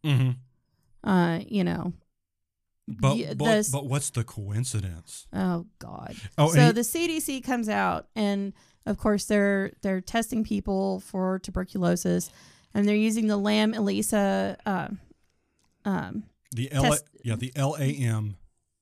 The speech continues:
Speaker 2: E L I S S A, uh, assay testing
Speaker 1: Mm-hmm.
Speaker 2: for tuberculosis. Elisa's first name is spelled E L I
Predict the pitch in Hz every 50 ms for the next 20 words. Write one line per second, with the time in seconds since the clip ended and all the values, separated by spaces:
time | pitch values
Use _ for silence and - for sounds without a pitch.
0 | _ _ _ _ - 240 233 226 226 220 220 220 226 - - - 214 214 208 208
1 | - - 196 196 196 196 196 196 - 214 208 - 202 185 180 - - - 190 185
2 | 180 180 180 180 180 170 - _ _ _ _ _ _ _ _ _ _ _ _ _
3 | _ _ _ _ _ _ _ _ - - 226 220 190 - - - 208 - - _
4 | - 214 208 - - 190 185 - - 196 180 - - 190 180 - 185 202 - 120
5 | 113 104 - - - - 170 170 - 214 226 - _ _ _ _ _ _ - -
6 | 214 180 180 175 170 - 220 233 254 262 254 - - - - - - _ _ -
7 | _ _ _ _ _ _ _ _ _ _ _ _ - 240 220 220 214 202 - 196
8 | 190 - - - 185 185 - - 180 175 170 165 170 - - - 175 170 165 -
9 | - - 175 165 170 - 160 170 165 - - 165 156 156 -